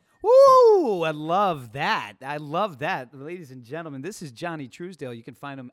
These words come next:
at Johnny Truesdale on Instagram. And, uh, the name of the studio, Johnny, by the way, is?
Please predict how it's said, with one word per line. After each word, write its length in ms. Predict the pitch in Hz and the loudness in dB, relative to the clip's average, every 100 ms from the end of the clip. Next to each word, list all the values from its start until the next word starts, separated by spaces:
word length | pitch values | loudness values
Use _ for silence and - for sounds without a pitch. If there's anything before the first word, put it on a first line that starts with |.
| - | -10
at 240 | 156 165 | -10 -10
Johnny 340 | 127 143 131 | -12 -12 -12
Truesdale 460 | 113 - 127 120 117 | -14 -16 -16 -14 -14
on 200 | 110 113 | -14 -16
Instagram. 720 | 123 180 - 123 113 104 104 _ _ _ _ _ | -16 -18 -20 -20 -20 -20 -20 _ _ _ _ _
And, 340 | 127 127 113 | -18 -16 -12
uh, 160 | 131 123 | -10 -10
the 140 | 123 | -10
name 200 | 160 185 | -10 -8
of 80 | 190 | -8
the 80 | 175 | -10
studio, 480 | - 185 160 131 117 | -8 -6 -4 -6 -8
Johnny, 260 | 123 107 | -12 -14
by 120 | 101 | -16
the 60 | 98 | -16
way, 160 | 95 90 | -18 -20
is? 200 | 85 | _